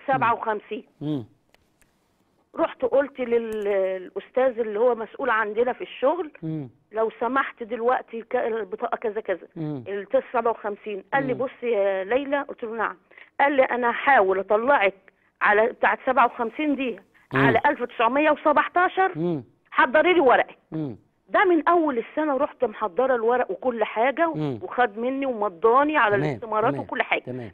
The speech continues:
Speaker 2: بعد كده راحوا قال لي إيه، استني بقى أما نشوف هيعملوا إيه المعاشات.
Speaker 1: مم.
Speaker 2: بعت ال-، للمعاشات، قالوا له لا،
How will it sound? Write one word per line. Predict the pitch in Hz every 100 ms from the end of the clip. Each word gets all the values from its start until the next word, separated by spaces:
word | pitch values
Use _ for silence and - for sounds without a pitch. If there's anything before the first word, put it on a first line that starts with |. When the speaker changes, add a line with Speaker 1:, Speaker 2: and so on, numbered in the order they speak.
| _
Speaker 2:
بعد | 226 466 453 294
كده | 370 381 349 403 _ _ _ _ _ _ _ 254 247 -
راحوا | 269 311
قال | - 302
لي | 277
إيه، | 302 - 214 214 -
استني | 302 277
بقى | 226 277
أما | 254
نشوف | 226 277 226
هيعملوا | 220 254 247
إيه | 240
المعاشات. | 196 190 - - _
Speaker 1:
مم. | 151 147 117 - _ _ _
Speaker 2:
بعت | 190 320 262 -
ال-، | 233 220 214
للمعاشات، | 190 196 226 220 185 180 262 - 349 - -
قالوا | 220 240
له | 247
لا، | 247 311 330